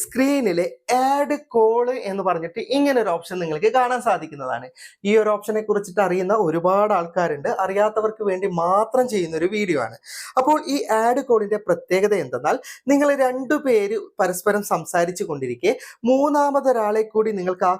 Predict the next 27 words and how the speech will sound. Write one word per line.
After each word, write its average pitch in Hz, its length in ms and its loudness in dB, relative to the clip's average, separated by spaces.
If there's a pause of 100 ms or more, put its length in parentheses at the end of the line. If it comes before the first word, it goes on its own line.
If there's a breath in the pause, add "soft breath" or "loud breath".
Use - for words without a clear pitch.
(100)
കോളിലേക്ക് 170 540 0
ഉൾപ്പെടുത്തണമെങ്കിൽ, 139 720 -6 (360 loud breath)
അയാൾ 277 220 4 (300)
എവിടെയാണെങ്കിലും 190 920 0
നിങ്ങൾക്ക് 214 320 0
just 202 280 -4
ഈ 185 100 0 (220)
ആഡ് 202 320 2
കോളിലേക്ക് 170 600 -2
ക്ലിക്ക് 143 340 -4
ചെയ്തിട്ട് 135 280 0 (380 loud breath)
അയാളെ 269 400 0 (140)
കൂടി 202 260 0 (100)
നിങ്ങളുടെ 180 340 0 (120)
കോളിലേക്ക് 156 520 -2 (120)
ഉൾപ്പെടുത്താൻ 214 480 2 (100)
സാധിക്കുന്നതാണ്. 160 680 -2 (380 loud breath)
അതിലൂടെ 285 340 2 (100)
നിങ്ങൾക്ക് 240 280 -2 (160)
മൂന്ന് 294 420 0
പേർക്കും 214 360 0 (180)
ഒരുമിച്ച് 247 560 -2 (380 loud breath)
ഒരു 285 160 2 (100)
കോളിൽ 214 400 2
തന്നെ 175 260 0
സംസാരിക്കാൻ 202 640 0
സാധിക്കുന്നതാണ്. 170 680 0